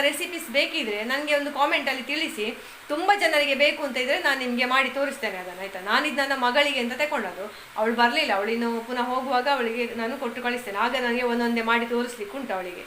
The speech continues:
ರೆಸಿಪೀಸ್, ಹೇಗೆ ಅದರಲ್ಲಿ ಕುಕಿಂಗ್ ಮಾಡೋದು ಅಂತ ಹೇಳಿ.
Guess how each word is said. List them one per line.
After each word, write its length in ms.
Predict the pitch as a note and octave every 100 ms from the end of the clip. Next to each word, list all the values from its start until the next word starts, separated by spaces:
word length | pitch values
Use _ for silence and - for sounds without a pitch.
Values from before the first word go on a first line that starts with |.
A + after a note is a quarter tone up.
| - - - -
ರೆಸಿಪೀಸ್, 460 | A3+ A#3 A3+ G3+
ಹೇಗೆ 240 | A3 A#3+ A#3
ಅದರಲ್ಲಿ 380 | A3 G#3 G3+ G3+
ಕುಕಿಂಗ್ 360 | A#3+ - A#3
ಮಾಡೋದು 320 | G#3+ G#3 F#3+
ಅಂತ 160 | F3+ G#3
ಹೇಳಿ. 420 | G#3+ G3+ F3 A3